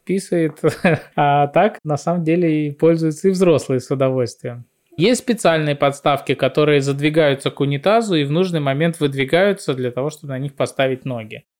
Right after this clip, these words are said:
Кто-то использует, например, у кого туалет очень маленький, могут ноги ставить на стену для того, чтобы, или на цыпочки, для того, чтобы колени оказались выше таза.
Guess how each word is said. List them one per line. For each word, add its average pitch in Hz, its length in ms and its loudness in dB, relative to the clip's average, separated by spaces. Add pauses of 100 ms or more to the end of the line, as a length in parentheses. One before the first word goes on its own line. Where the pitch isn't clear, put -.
Кто-то 214 560 4
использует, 180 800 2 (360)
например, 151 460 -2
у 139 40 -2
кого 151 360 2 (100)
туалет 156 420 2
очень 143 220 -2
маленький, 202 560 0
могут 180 480 0
ноги 165 480 2
ставить 156 540 0
на 147 180 0
стену 139 560 0
для 123 280 -8
того, 135 280 -2
чтобы, 139 340 -4
или 180 140 4
на 165 160 2
цыпочки, 143 540 -2
для - 160 -12
того, 123 220 -2
чтобы 131 200 -6
колени 151 360 0
оказались 135 540 -2
выше 135 300 -6
таза. 120 320 -4